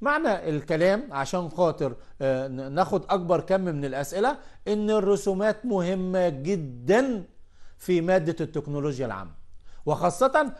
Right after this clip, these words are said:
حتى يراها الطالب بعينه، يراها ويعرف أجزائها. معرفة أجزائها مهمة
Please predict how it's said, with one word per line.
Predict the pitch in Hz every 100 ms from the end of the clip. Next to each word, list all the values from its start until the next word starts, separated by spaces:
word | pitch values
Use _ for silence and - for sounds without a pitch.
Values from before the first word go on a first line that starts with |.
| -
حتى | 233 277 - 226
يراها | 190 185 233 214
الطالب | - 220 220 147
بعينه، | 151 165 202 123 90 - - - - -
يراها | 139 185 277 262
ويعرف | 208 240 240 175
أجزائها. | 180 147 170 202 131 - - 151
معرفة | 139 185 220 202
أجزائها | 165 147 185 170
مهمة | 151 151 214 277 302